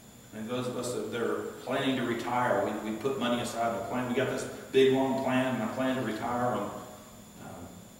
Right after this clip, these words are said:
on the third, the third week of June in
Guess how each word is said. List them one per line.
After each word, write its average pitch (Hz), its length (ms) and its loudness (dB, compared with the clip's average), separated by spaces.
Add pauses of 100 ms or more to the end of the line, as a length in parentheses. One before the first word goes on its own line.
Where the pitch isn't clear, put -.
(420)
on - 200 -16
the 90 200 -12
third, 110 120 -8
the - 1160 -16
third 127 220 -2
week 123 180 -2
of 101 180 -2
June 123 420 0
in 95 160 -6